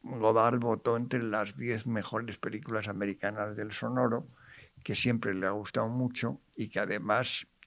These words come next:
es una especie de boceto dentro de la obra de Preminger, eh, de Bonjour Tristesse, que es la película en la que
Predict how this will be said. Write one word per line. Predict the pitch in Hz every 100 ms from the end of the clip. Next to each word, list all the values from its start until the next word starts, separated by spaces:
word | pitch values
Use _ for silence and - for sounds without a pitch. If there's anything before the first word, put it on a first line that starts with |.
| -
es | 107 -
una | 117
especie | 110 - 113 - 110
de | 110
boceto | 104 104 101 107 110 - 117 - _ - - - -
dentro | - 104 120 120 120
de | 120
la | 107
obra | 104 117 117
de | 117
Preminger, | 117 127 123 123 123 123 127 - -
eh, | 104 104 104
de | 113 117 117 107 110
Bonjour | 110 107 104 95 110 107
Tristesse, | 113 117 - 143 143 - - - - _ -
que | - 104 104 110
es | 123 113
la | 120 104 95 98
película | 104 110 107 110 117 120
en | 127 117
la | 104 95
que | - 101 98 98 95